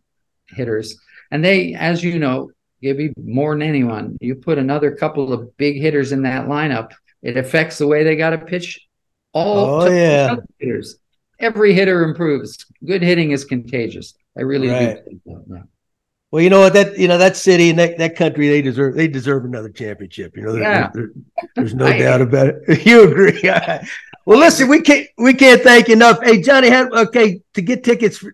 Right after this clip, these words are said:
Speaker 2: to, uh, for Getty show along the road here, what, what, uh, what,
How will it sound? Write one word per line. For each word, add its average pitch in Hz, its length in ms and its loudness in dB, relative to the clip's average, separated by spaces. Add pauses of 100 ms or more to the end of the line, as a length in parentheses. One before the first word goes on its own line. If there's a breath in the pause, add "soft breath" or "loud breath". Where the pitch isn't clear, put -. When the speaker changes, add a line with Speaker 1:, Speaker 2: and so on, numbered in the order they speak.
Speaker 2:
to, 175 200 -4
uh, 151 40 -2 (160)
for 165 80 -4
Getty 190 300 4
show 185 280 4
along 160 220 2
the 156 80 -2
road 165 260 0
here, 147 180 2
what, 165 240 -4
what, 165 280 -8
uh, 147 320 -4 (180)
what, 151 140 -10